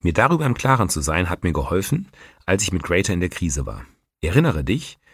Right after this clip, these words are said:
dass mich Dieter fragte, was ich wirklich will. Im Grunde war die Antwort auf die Frage das, was ich hier beschrieben habe. Machen, umsetzen, gestalten.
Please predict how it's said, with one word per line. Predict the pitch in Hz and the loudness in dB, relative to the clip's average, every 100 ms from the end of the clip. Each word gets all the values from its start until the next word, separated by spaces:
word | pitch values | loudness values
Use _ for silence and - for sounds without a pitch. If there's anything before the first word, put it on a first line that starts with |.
| _ _ - | _ _ -4
dass | - 104 | 0 2
mich | 95 | 0
Dieter | - 139 110 | 0 0 -2
fragte, | - 80 69 - 131 156 - | 0 -2 -2 -2 -2 -4 -6
was | 76 | -4
ich | 87 87 | -4 0
wirklich | 101 101 98 | 0 0 -4
will. | 80 64 - _ _ _ _ _ _ _ _ _ | -4 -6 -10 _ _ _ _ _ _ _ _ _
Im | 92 | 0
Grunde | - 190 196 | 4 4 4
war | 98 85 | 2 0
die | - | 0
Antwort | 107 - 90 | 0 2 0
auf | 80 | 0
die | 87 | -4
Frage | - 82 73 | 0 -2 0
das, | 69 90 - - - _ _ _ _ | -2 0 0 -2 -6 _ _ _ _
was | 87 | -2
ich | 90 | 0
hier | 113 | 0
beschrieben | 101 - 143 104 65 | 2 0 -2 -2 -4
habe. | 55 - 67 - _ _ _ | -8 -12 -14 -16 _ _ _
Machen, | 101 - 110 107 _ _ _ - | 0 2 -2 -4 _ _ _ -2
umsetzen, | 104 - 85 - 78 80 80 | 0 0 0 0 -2 -4 -4
gestalten. | - - 67 64 69 | -4 -2 -4 -8 -12